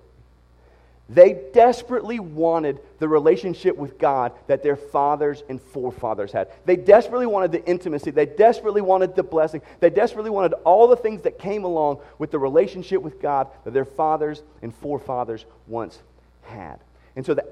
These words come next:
action that they do today is simple. And we're gonna talk about, I'm just gonna give you the action, then we're gonna read all the verses. It was simple. It was confession. Confession. Confession. Now, let me just pause for a second and say this.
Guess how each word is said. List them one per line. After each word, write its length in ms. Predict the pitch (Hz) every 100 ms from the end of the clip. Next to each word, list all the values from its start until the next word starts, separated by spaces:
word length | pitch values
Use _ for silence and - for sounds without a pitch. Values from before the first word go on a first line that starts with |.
| -
action 500 | 190 262 262 233 214
that 180 | 208
they 100 | 180
do 160 | 185 180
today 320 | 165 147 113
is 100 | 117
simple. 360 | - 165 151 - _ -
And 120 | 123
we're 80 | 131
gonna 120 | 147
talk 240 | - 143 123
about, 160 | 117
I'm 40 | 117
just 120 | 127
gonna 120 | 117
give 200 | 113 147
you 60 | 143
the 120 | 127
action, 320 | 123 - 120
then 60 | 113
we're 80 |
gonna 100 | 110
read 160 | 104 104
all 80 | 95
the 80 | 90
verses. 360 | 76 - - _ _ _ _ _ _ _ _
It 40 | 139
was 120 | 139
simple. 360 | 190 196 113 - _ _ _ _ _ -
It 80 | 143
was 120 | 147
confession. 680 | - 127 - 123 - - 50 _ _ _ _ _ _ _ _
Confession. 680 | - 120 - 131 120 - - _ _ _ _ _ _ -
Confession. 580 | 127 - 123 98 - - _ _ _ _
Now, 160 | 98 78 _ _ _ _ - -
let 80 | 135
me 80 |
just 300 | 131 123 _
pause 240 | - 117 95
for 100 | 113
a 40 |
second 180 | 117 98
and 80 | 95
say 100 | 104
this. 280 | 85 -